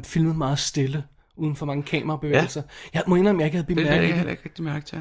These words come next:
Speaker 1: Fordi den er så lækkert skruet sammen, ikke?
Speaker 2: Ja.
Speaker 1: Men, øhm,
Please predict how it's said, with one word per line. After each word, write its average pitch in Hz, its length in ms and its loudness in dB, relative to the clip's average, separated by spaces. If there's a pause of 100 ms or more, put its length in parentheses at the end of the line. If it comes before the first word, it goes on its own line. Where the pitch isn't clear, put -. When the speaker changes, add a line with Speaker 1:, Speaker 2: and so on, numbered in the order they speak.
Speaker 1:
Fordi 180 240 0
den 175 120 4
er 165 120 6
så 165 380 0
lækkert 156 420 2
skruet 151 260 0
sammen, 175 320 -4
ikke? 180 240 -8
Speaker 2:
Ja. 160 140 -4 (680)
Speaker 1:
Men, 156 240 4
øhm, 151 360 2